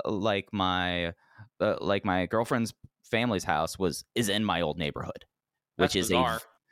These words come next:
Speaker 1: yeah, yeah, wh-, which is a very bizarre thing, and it, it's something that, uh, her sister, very sweet, very sweet, is like, "Hey, why don't you come move ri-,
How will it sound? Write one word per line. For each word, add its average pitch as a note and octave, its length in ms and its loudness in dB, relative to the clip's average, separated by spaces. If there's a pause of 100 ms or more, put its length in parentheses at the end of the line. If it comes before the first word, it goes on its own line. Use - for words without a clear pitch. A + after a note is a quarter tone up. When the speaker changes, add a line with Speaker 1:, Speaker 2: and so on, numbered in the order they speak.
(240)
Speaker 1:
yeah, B2 380 0
yeah, E2+ 340 2
wh-, G2+ 240 0
which C3 180 0
is D#3 120 0
a D3 80 0
very D3 280 -2
bizarre B2 280 0
thing, A#2 320 -4
and G#2 500 -2
it, B2 200 0
it's C3+ 180 -2
something C3+ 360 -2
that, F#2 380 0
uh, F2+ 300 2 (420)
her C3+ 160 0
sister, C#3 380 0
very A#2+ 320 0
sweet, G#2+ 580 -2
very A2 140 2
sweet, A#2 140 0
is - 80 -2
like, A#2+ 160 0 (240)
"Hey, B3 300 2
why D#3+ 220 0
don't C4 220 0
you A#3+ 100 -2
come G3 280 0
move F#3 240 0 (240)
ri-, E3+ 180 2